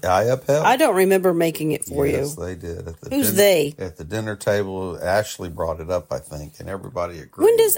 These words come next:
Speaker 2: Ashley see our sink in the bathroom?
Speaker 1: I don't know, but some reason it got brought up at the table, and I was like, "Okay, that's my resolution."
Speaker 2: Maybe she was talking about Tyler.
Speaker 1: No,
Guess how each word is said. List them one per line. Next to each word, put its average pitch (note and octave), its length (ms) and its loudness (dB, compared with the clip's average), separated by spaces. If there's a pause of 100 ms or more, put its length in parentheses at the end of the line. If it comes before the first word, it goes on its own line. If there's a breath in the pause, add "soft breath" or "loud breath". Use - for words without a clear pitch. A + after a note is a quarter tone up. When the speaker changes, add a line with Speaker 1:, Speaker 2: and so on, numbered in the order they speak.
Speaker 2:
Ashley D4 500 2
see D#4 320 2
our A3+ 180 2
sink C4+ 600 -2
in G3+ 140 -6
the G3+ 60 0
bathroom? G3 600 2
Speaker 1:
I G2 140 -2
don't G#2+ 360 -4
know, G2+ 220 -2
but E2+ 220 -6
some G#2+ 320 0
reason G2 720 -2
it F2+ 300 -4
got F#2+ 300 2
brought G2 220 6
up G2 160 2
at G2+ 120 -6
the - 60 -10
table, F#2+ 460 2
and E2+ 100 -2
I E2+ 40 -4
was F2 100 -6
like, E2 220 2
"Okay, F2 340 0
that's D#2+ 300 -2
my G1+ 100 -4
resolution." - 760 -8
Speaker 2:
Maybe A#3+ 260 0
she A#3+ 100 0
was A3+ 120 2
talking G#3 200 4
about E3+ 280 2
Tyler. D3+ 420 4
Speaker 1:
No, D#2+ 380 -6